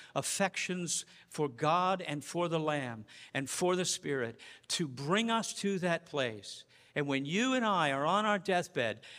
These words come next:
and we're just about to close our eyes, we may be afraid of dying, but we should never be afraid of where we're going,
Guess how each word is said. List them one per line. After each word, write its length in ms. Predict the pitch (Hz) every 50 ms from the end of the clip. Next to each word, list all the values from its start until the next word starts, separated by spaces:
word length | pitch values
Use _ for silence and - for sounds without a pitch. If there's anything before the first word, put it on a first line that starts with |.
| - -
and 160 | 139 147 147
we're 180 | 147 151 139
just 340 | 127 - - 202 214 - -
about 320 | 240 202 208 196 196 190 -
to 60 | 180
close 420 | - - - 190 185 185 175 143
our 260 | 175 165 165 156 147
eyes, 280 | 147 143 135 127 127 -
we 140 | 156 190 214
may 220 | 233 247 240 233
be 200 | 202 220 220 208
afraid 400 | 190 - - - 202 208 202 185
of 140 | 170 151 135
dying, 400 | - 185 190 185 170 147 135 131
but 220 | - 151 160 180
we 140 | 165 160 147
should 280 | - - - 156 135 135
never 500 | 156 180 202 220 226 214 190 151 143 127
be 200 | 123 135 131 127
afraid 360 | 131 - - 143 135 147 139
of 100 | 131 120
where 180 | 131 135 135 135
we're 100 | 139 131
going, 480 | 127 135 120 113 107 104 98 95 101